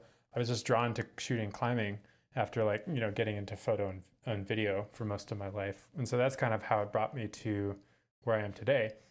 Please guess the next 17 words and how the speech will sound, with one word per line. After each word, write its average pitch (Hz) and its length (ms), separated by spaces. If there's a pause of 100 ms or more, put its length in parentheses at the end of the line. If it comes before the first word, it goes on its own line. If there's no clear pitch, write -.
(460)
Um, 104 420 (1160)
in 127 120
hi-, 123 240
in 143 100
hi-, 139 180
in, 131 160
uh, 117 300 (680)
college, 139 360
I 123 60
found 120 260
climbing 113 400
and 107 100
I 104 80
would 101 100
just 110 140
photograph 107 460
it. 107 180